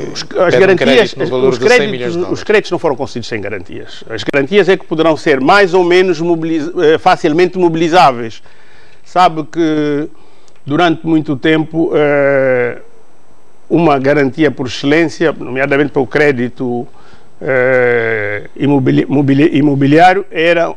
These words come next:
Speaker 1: as hipotecas. Portanto, está mais do que provado que, eh, <clears throat> acionar uma hipoteca é um processo moroso. Eh, as, eh, livranças em branco também são,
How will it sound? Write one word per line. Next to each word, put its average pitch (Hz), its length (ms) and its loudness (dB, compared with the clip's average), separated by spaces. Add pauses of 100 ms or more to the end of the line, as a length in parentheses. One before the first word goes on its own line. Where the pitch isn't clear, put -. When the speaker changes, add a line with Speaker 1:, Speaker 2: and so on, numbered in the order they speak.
Speaker 1:
as 127 180 -4
hipotecas. 113 760 -6 (400)
Portanto, 139 240 -2
está 185 160 4
mais 170 320 4
do 143 180 -6
que 143 260 -6
provado 143 760 -2
que, 165 340 4 (140)
eh, 135 480 -2 (720)
<clears throat> - 200 2
acionar 175 520 4
uma 165 160 0
hipoteca 147 440 -4
é 170 40 0
um 147 60 -4
processo 127 420 -6
moroso. 117 500 0 (640)
Eh, 151 440 2 (220)
as, 160 440 2
eh, 156 500 0 (400)
livranças 160 880 2 (100)
em 160 140 2
branco 180 480 2
também 170 580 2 (440)
são, 175 360 2